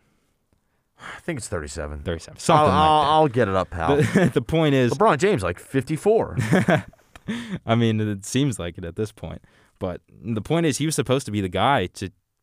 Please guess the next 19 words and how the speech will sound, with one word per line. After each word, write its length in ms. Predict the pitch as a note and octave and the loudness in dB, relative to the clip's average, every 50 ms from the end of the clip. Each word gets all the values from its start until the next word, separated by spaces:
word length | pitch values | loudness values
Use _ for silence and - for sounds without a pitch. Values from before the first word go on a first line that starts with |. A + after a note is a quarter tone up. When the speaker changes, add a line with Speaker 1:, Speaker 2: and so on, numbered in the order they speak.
| _ _ _ - | _ _ _ -18
Speaker 2:
kinda 340 | - - A#2 A2+ A2+ G#2 F#2+ | -6 -4 -2 0 0 -2 -2
take 300 | - - A2 G#2+ G#2+ - | -2 -2 -2 -2 -2 -2
over 300 | F#2 A2 C#3+ - - F2 | -2 -2 -2 -2 -4 -16
for 180 | - - - | -18 -18 -18
him. 300 | - E2+ D#2+ - F2+ - _ _ _ _ _ | -16 -16 -16 -16 -18 -20 _ _ _ _ _
Speaker 1:
Thirty-seven. 460 | - G#2 F#2+ G2 F#2 F2+ - D2 C#2 C#2 | -2 0 0 0 -2 -4 -8 -10 -10 -12
Speaker 2:
And, 100 | C#2 - _ _ _ - | -16 -18 _ _ _ -4
thirty, 280 | G2+ F#2+ F#2 F2+ - E2+ | -4 -4 -4 -4 -8 -12
yeah. 120 | D#2 - _ _ _ - - _ _ _ _ | -12 -14 _ _ _ -20 -20 _ _ _ _
So, 260 | - - G#2 D#2+ C#2 - - | -6 -6 -6 -6 -6 -12 -12
and, 560 | E2 F2+ F2 E2 E2+ - - F2+ G#2 G#2 G2+ G2+ | -10 -10 -10 -10 -12 -14 -12 -10 -10 -8 -6 -4
well, 140 | G2+ F#2+ | -4 -2
LeBron 400 | F#2 F#2 F2+ G#2 G2 G2 G2+ G2 | -2 -2 -4 -2 -2 -2 -2 -2
could 100 | - G#2+ | -4 -8
kinda 220 | - A2+ G2 F#2+ F2+ | -6 -6 -6 -4 -4
take 260 | - A2+ G#2+ G2 - | -4 -4 -4 -4 -4
a, 180 | F2+ F2 E2 E2 | -6 -8 -8 -10
not 240 | F2 F#2+ B2 C3 A#2 | -8 -6 -4 -2 -2
a 80 | F#2 | -4